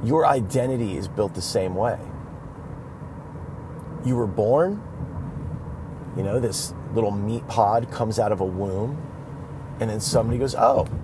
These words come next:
we're gonna call it Keith. This thing's called Keith." Okay. So, I'm born,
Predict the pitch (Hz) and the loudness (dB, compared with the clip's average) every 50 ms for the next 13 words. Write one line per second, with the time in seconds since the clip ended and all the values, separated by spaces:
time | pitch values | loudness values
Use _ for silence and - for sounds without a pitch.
0 | - - - - - - - - - - - - - - - - - 147 - - | -8 -12 -12 -12 -12 -10 -10 -10 -10 -12 -12 -12 -14 -14 -14 -4 0 0 4 4
1 | 208 160 143 - - 147 143 143 135 131 131 - - 123 95 78 - - - - | 4 4 4 0 4 6 6 6 6 2 -2 -4 -4 -2 -2 -2 -6 -8 -10 -12
2 | - - - - - - - - - - - 208 202 - - 196 180 151 131 - | -12 -14 -14 -14 -14 -14 -14 -14 -6 2 2 2 2 4 2 2 2 2 0 -2
3 | - - 139 117 110 - - - 117 95 - - - - - - - - - - | 2 4 4 4 4 0 -4 -4 -4 -4 -4 -8 -12 -12 -12 -12 -12 -12 -14 -14
4 | - - - - - - - - 175 - - - - - - - - - - - | -14 -14 -14 -12 -10 -10 0 4 4 4 4 4 0 -6 -12 -14 -14 -12 -12 -12
5 | - - - - - - - - - - - - - - - - - - - - | -12 -12 -12 -12 -10 -12 -12 -10 -10 -10 -10 -10 -12 -12 -12 -12 -12 -12 -12 -12
6 | - - - - - 156 147 147 143 147 - - - - - - - - - - | -12 -12 -6 2 8 10 12 12 12 10 6 2 -4 -10 -12 -12 -12 -12 -12 -12
7 | - - - - - - - - - - - - - - - - - - - - | -12 -12 -12 -12 -12 -10 -10 -10 -10 -10 -12 -12 -12 -12 -12 -12 -12 -12 -12 -12
8 | - - - - - - - - - 120 120 107 95 85 113 107 120 139 147 156 | -12 -10 -10 -12 -12 -10 -10 -2 0 2 2 2 2 0 2 2 4 2 2 0
9 | 175 | -2